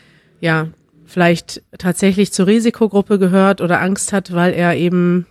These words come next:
in einem Job arbeitet, wo er mit vielen Leuten in Kontakt sein muss. Aber gleichzeitig haben wir in Deutschland eben, ja, gute Verhältnisse. Also wahrscheinlich wird in Deutschland jeder, der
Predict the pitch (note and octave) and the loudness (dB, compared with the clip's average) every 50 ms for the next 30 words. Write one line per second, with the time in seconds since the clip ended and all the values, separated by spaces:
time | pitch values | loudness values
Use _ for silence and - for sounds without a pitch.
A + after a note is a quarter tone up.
0 | _ - - F#3 C#3 D#3+ F3+ F3 E3 F3+ F#3+ - - F#3 F3+ E3+ E3+ E3+ E3+ - | _ -10 -8 -6 -4 -2 -2 -2 0 0 -2 -2 -2 -4 0 0 0 0 0 -2
1 | F3+ - - E3+ F3 F3 D3+ E3 E3+ E3+ E3+ E3 - - F#3+ F3 E3+ E3+ F3 F#3+ | -6 -6 -6 -6 -4 -2 -2 -2 -2 -4 -4 -6 -6 -4 -2 0 2 2 2 2
2 | G3+ - G#3 G#3 G3 G#3 G3+ F#3 - F#3+ G3 - - _ - F3 E3+ E3+ E3+ F3 | 2 0 -4 -6 -4 -4 -6 -8 -6 -8 -10 -10 -10 _ -8 -6 -4 -4 -2 0
3 | F#3 G#3+ B3+ B3 - - - _ _ _ _ _ _ _ _ _ _ _ _ _ | 2 2 2 2 -2 -10 -16 _ _ _ _ _ _ _ _ _ _ _ _ _
4 | _ _ - G3 G3+ A3 G#3 G3 F3+ - F#3 G3+ A3+ A3 - - F3+ E3 - F3 | _ _ -4 0 0 2 2 0 0 2 2 0 0 0 -2 -2 -2 -2 -2 -2
5 | F3 - - _ _ F3 F#3+ G3 G#3 G3+ G3+ E3+ F3 E3+ F3 F3 G3 G3+ - - | -6 -6 -12 _ _ -4 -2 0 0 2 2 0 0 0 0 0 0 0 -4 -6
6 | - G3 F#3+ F#3 - F#3 F#3+ F#3+ F#3 F#3 F#3 F#3 F#3 F#3+ F#3 F#3 _ _ _ _ | -4 -4 -4 -4 -4 -4 -2 -2 0 0 0 0 0 -2 -4 -6 _ _ _ _
7 | _ _ _ _ _ _ _ _ _ _ _ _ _ _ _ _ _ - F#3+ F#3+ | _ _ _ _ _ _ _ _ _ _ _ _ _ _ _ _ _ -6 -4 -2
8 | F#3 F3+ D#3+ F3+ _ _ _ _ _ _ _ - A3 G#3+ A#3 G#3 - G#3 G3 G3+ | -2 -2 -4 -6 _ _ _ _ _ _ _ -2 0 0 0 0 0 2 2 2
9 | A3 B3 - G3 F3+ - - - B2 C#3+ E3 E3 E3+ F3 E3 F3 F3 - F3+ F#3+ | 2 0 0 -4 -6 -6 -6 -8 -4 -2 -2 -2 -2 -2 -2 -4 -4 -2 0 0
10 | G3 G#3 A3 G3 - G3+ G3 - F3+ F3 F3+ F3 F#3+ F#3+ - - G#3 G3+ G#3 G#3 | 0 0 0 -2 -4 -8 -6 -4 -4 -2 0 0 0 -2 -2 -4 -2 -2 0 -2
11 | G3 - - F#3 F#3+ G3+ G3+ G#3 G#3 F#3 - F#3 F#3 F#3 F#3 F#3 | -4 -6 -8 -4 -4 -2 0 0 -2 -2 -2 -4 -2 -2 -2 -4